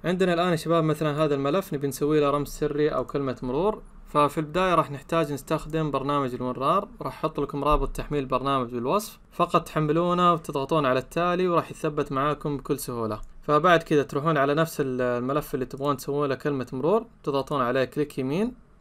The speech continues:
بعد كذا يا شباب تضغطون على هذا الخيار اللي هو Add to Archive أو إضافة إلى الأرشيف، فمن هنا تروحون على Set، آه، Password،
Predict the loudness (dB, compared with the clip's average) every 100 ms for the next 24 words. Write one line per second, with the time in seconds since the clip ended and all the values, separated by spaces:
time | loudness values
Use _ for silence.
0 | -14 -2 2 2 2 4 4 4 0 0
1 | 0 0 2 2 2 2 0 0 -4 0
2 | 2 2 0 -2 -2 0 -2 -2 -6 -4
3 | -4 0 0 0 -14 -18 -4 0 2 2
4 | 2 0 2 0 0 -2 -4 -6 0 2
5 | 0 -4 -20 -20 -20 -20 -20 -18 -8 0
6 | 2 2 2 2 2 2 0 -4 -6 -2
7 | -2 -2 -2 0 2 0 -2 -4 -4 -4
8 | -14 -10 -6 -4 0 -2 0 0 0